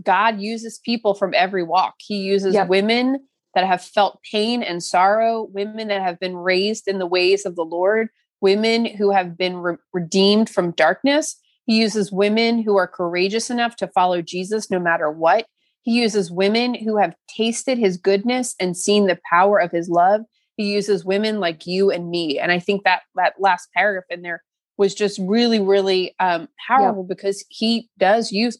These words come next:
Speaker 1: all of us. He can use all of us. And oftentimes we do think, "Oh, but he,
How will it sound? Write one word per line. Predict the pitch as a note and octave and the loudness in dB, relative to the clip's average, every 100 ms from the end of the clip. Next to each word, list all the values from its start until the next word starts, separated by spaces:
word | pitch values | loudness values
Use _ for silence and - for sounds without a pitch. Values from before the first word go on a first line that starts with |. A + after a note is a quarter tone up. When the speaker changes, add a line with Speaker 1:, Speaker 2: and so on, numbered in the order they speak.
| - | -2
Speaker 1:
all | G3 D4+ | 2 2
of | B3 | 2
us. | - - | 0 -4
He | A#3+ | -6
can | A3 B3+ | -4 -2
use | A#3 C#4 - - | 0 -2 -4 -4
all | G3 A3+ | 0 0
of | E3+ | 0
us. | - - | -2 -4
And | F#3+ F3+ _ _ _ | -8 -8 _ _ _
oftentimes | - F#3+ A3+ G3 G3+ G3+ G3+ | 2 2 2 0 0 0 0
we | |
do | F#3 F#3+ | -2 -2
think, | F#3 G3+ F#3 F3 - | -2 0 -2 -2 0
"Oh, | G3 | 0
but | F3+ | 0
he, | F3 G#3 - | -2 -2 -4